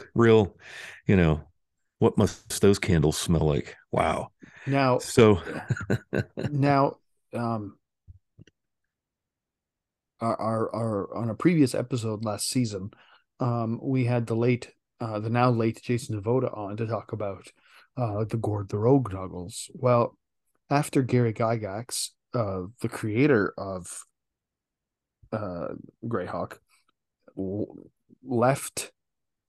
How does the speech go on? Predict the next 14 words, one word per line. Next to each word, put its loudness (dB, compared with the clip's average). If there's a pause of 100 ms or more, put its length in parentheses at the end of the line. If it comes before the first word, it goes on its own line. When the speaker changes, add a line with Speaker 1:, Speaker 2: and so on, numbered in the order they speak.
(120)
Speaker 2:
um, -4 (380)
T 4
S -2
R, 0
he -6
continued 0
and -4
finished -2 (120)
those -6
novels. -2 (380)
Speaker 1:
Mm-hmm, 8
Speaker 2:
Um, 2
Speaker 1:
mm-hmm. 4 (260)
Speaker 2:
however, 0